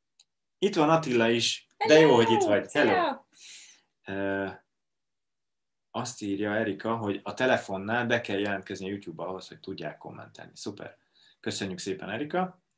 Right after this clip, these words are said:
Speaker 1: Ö, öt-tíz napost ír az Attila, hét az ideális, szerintem tíz-tizenöt nap, szóval akkor tizenötnél senki nem mondott hosszabbat,
Speaker 2: Mhm.
Speaker 1: úgyhogy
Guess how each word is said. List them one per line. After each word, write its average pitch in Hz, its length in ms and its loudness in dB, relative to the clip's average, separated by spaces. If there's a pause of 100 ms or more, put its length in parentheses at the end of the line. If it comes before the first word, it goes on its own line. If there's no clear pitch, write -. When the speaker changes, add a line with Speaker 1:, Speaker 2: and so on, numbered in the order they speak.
(440)
Speaker 1:
Ö, 90 560 -8 (460)
öt-tíz 139 420 2
napost 101 420 -6
ír 95 260 -6
az 90 160 -12
Attila, 135 680 -6 (200)
hét 123 340 0
az - 280 -14
ideális, 117 580 -2
szerintem 95 580 -6
tíz-tizenöt 101 1040 -8
nap, 98 300 -8 (800)
szóval 101 640 0
akkor 92 360 -10
tizenötnél 98 540 -6
senki 90 320 -10
nem 87 160 -12
mondott 80 360 -12
hosszabbat, 98 520 -4
Speaker 2:
Mhm. 104 100 -2
Speaker 1:
úgyhogy 85 300 -12